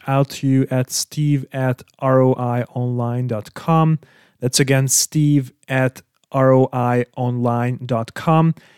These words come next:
And the links are going to be in the show notes, so you can check out the links at mindset horizon dot com forward slash podcast.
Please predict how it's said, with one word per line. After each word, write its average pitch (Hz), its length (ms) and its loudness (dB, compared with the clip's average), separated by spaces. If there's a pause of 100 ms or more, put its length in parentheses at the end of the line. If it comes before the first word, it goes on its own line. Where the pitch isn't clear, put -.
(340)
And 143 160 0
the 143 80 4
links 160 300 4
are 143 100 4
going 139 300 2
to 135 100 -4
be 135 280 2
in 131 120 -2
the 120 80 -2
show 156 380 2
notes, 170 280 2
so - 120 0
you 135 180 2
can 135 220 -2
check - 260 -4
out 131 200 0
the 123 60 -2
links 135 480 -2
at 127 360 -4 (460)
mindset 135 480 2
horizon 131 340 2
dot 117 240 -4
com 143 400 0
forward 131 320 -2
slash 117 300 -8
podcast. - 800 -2